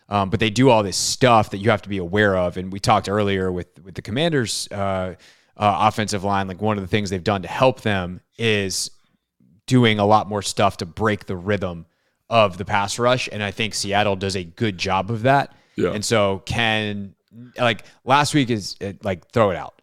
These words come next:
Speaker 1: Like, don't, I, everyone's like, "Ah, now they traded the two pass rushers and they don't have any pass rush." Ah, and it's like, ah, Mac Jones gets rid of the ball. The only thing he
Speaker 2: Yeah.
Speaker 1: does well is he gets rid of the ball quickly. Doesn't go to anywhere in particular
Speaker 2: <laughs>
Speaker 1: often,
Speaker 2: Right.
Speaker 1: but he does get it out of his hand.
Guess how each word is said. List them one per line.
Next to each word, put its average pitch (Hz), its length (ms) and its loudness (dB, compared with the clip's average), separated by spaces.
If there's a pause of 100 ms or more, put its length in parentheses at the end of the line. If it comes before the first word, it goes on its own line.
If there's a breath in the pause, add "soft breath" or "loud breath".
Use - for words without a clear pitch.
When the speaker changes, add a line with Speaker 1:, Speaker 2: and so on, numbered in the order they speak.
Speaker 1:
Like, 95 320 -10
don't, 120 260 -2
I, 107 140 -4
everyone's 120 320 -2
like, 101 120 -4
"Ah, 117 380 4
now 120 200 0
they 113 100 -6
traded 123 340 -2
the 107 140 -6
two 131 320 -2
pass 127 260 0
rushers 120 380 -4
and 113 60 -6
they 117 40 -4
don't 127 140 0
have 120 120 0
any 127 220 -2
pass 127 300 0
rush." 120 280 0
Ah, 147 420 4
and 107 80 -4
it's 101 100 -8
like, 107 180 -6
ah, 156 220 4
Mac 139 180 -2
Jones 110 180 -4
gets - 160 -6
rid 98 100 -6
of 95 40 -4
the 90 60 -6
ball. 92 320 -4 (180 soft breath)
The 123 60 0
only 139 180 4
thing 117 120 0
he 110 60 0
Speaker 2:
Yeah. 104 140 2
Speaker 1:
does 92 180 -8
well 92 220 0
is 98 140 -4
he 107 40 -2
gets 104 200 -2
rid 110 60 -4
of 101 40 -8
the 95 60 -4
ball 92 160 -2
quickly. 85 360 -8 (120 soft breath)
Doesn't 147 340 0
go 135 180 6
to 120 100 2
anywhere 104 420 2
in 92 60 -2
particular 95 520 -2
Speaker 2:
<laughs> - 0 -
Speaker 1:
often, 92 400 -2
Speaker 2:
Right. 92 300 -8
Speaker 1:
but 113 340 4 (160 soft breath)
he 131 100 -4
does 135 200 4
get 131 140 4
it 117 60 2
out 107 120 6
of 98 40 -2
his 95 120 -6
hand. 85 260 -8